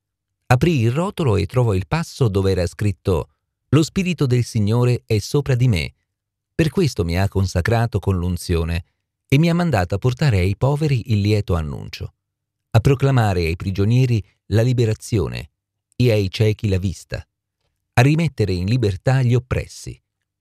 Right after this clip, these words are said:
e proclamare l'anno di grazia del Signore." Riavvolse il rotolo, lo riconsegnò all'inserviente e sedette.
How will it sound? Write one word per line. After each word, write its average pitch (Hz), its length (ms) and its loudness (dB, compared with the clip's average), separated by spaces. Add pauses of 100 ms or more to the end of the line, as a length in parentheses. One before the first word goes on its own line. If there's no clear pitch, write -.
(320)
e 120 240 2
proclamare 120 640 2
l'anno 107 340 0
di 85 100 -8
grazia 113 420 0
del 90 160 -4
Signore." - 640 -6 (1300)
Riavvolse 143 580 2
il 120 100 2
rotolo, 98 640 -2
lo 113 220 4
riconsegnò 98 720 0
all'inserviente 92 960 -2 (320)
e 135 180 4
sedette. 76 600 -6